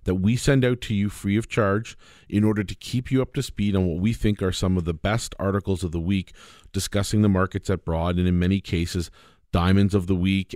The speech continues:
and also silver and gold happenings. That will also be the email that, if you're on, will give you the heads up on promotions that we have. You were talking about registered accounts, Jeremy. I love sharing with our clients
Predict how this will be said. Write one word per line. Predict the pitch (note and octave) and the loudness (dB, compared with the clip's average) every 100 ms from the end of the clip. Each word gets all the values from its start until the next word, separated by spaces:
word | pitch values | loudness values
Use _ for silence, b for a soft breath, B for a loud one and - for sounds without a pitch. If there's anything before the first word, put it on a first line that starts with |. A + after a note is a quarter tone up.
| - | -6
and | F2 - | -6 -4
also | F2+ F2+ - | -4 -4 -4
silver | E2+ - F#2 E2+ F2 | -6 -2 -2 -2 -4
and | - E2+ D2+ | -2 -2 0
gold | F2+ F2+ E2 - | 0 0 -2 -4
happenings. | D3+ D#3+ F2 E2 - - B B B | -2 -2 -2 -2 -4 -14 B B B
That | G#2+ B2 | 0 2
will | F3 | 2
also | - F3+ G#3 A3+ | 2 0 2 2
be | D#3+ D3+ | 2 2
the | C#3 C3+ D#3+ | 2 2 4
email | D3+ F2+ E2 E2+ b b b | 4 4 2 -2 b b b
that, | G#2 G#2 | 0 2
if | G2+ | 2
you're | G#2+ A#2 D3+ | 2 4 2
on, | C3+ C#3 G2 F#2 F#2+ - _ _ _ - | 2 2 4 2 0 -6 _ _ _ -4
will | G2 G2+ | 0 0
give | F2 B2+ F3+ C#3 | 2 2 2 0
you | G#2+ | 0
the | G2 | 2
heads | E2+ G2 F2+ | 2 0 0
up | F#2 F2+ - | -2 -2 -2
on | F2+ | -2
promotions | F2+ G#2 G2 A#2+ A#2+ F#2+ E2 | 0 2 4 2 0 -2 -2
that | E2+ | -4
we | - D#2+ | -8 -8
have. | D#2 D2+ C#2+ - b b b b | -6 -8 -10 -16 b b b b
You | E2+ F#2+ | 0 2
were | B2+ | 2
talking | C3+ B2+ C3+ | 2 0 2
about | C3 B2 | 2 2
registered | A2 A2 A2 - G2 | 2 -2 -4 -4 -2
accounts, | - G#2+ G#2 - | 0 2 2 0
Jeremy. | - G#2 G#2+ A2+ | 0 2 4 2
I | - F2+ A2+ | -2 -2 0
love | G#2 F#2+ G#2+ G2+ | 2 2 2 0
sharing | - G2+ G#2+ G#2 | 0 2 4 4
with | G2+ G2+ | 2 0
our | G2 G#2 | -2 -2
clients | - G2 F#2+ G#2 B2 | -4 0 2 2 0